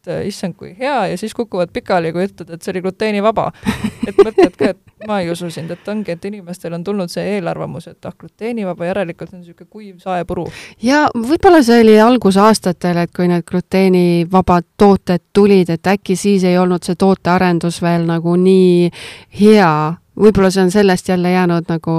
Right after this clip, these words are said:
Speaker 2: inimeste peadesse kuidagi kinni, aga mina olen ka viimasel ajal proovinud gluteenivabasid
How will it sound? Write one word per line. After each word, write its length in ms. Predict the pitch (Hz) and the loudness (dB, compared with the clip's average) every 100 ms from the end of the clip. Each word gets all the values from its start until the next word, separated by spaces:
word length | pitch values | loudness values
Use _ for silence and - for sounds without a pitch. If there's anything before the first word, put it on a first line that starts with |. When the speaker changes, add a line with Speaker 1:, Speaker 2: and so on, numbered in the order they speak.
| 160 165 | -2 -2
Speaker 2:
inimeste 540 | 170 165 170 - 170 165 _ _ | 0 -2 -4 -4 -6 -6 _ _
peadesse 720 | - 185 165 160 175 - 170 | -2 0 0 -2 -6 -6 -4
kuidagi 380 | 170 185 175 165 | -2 0 0 -2
kinni, 260 | 180 202 190 | 2 2 2
aga 160 | 170 180 | 2 2
mina 200 | 208 196 | 4 4
olen 140 | 170 | 2
ka 160 | 180 185 | 2 2
viimasel 360 | 185 175 175 | 2 0 0
ajal 140 | 175 170 | 0 0
proovinud 460 | 226 262 208 180 170 | 2 4 4 2 0
gluteenivabasid 840 | 175 - 180 170 175 165 170 175 | -6 -2 0 0 0 -2 -4 -8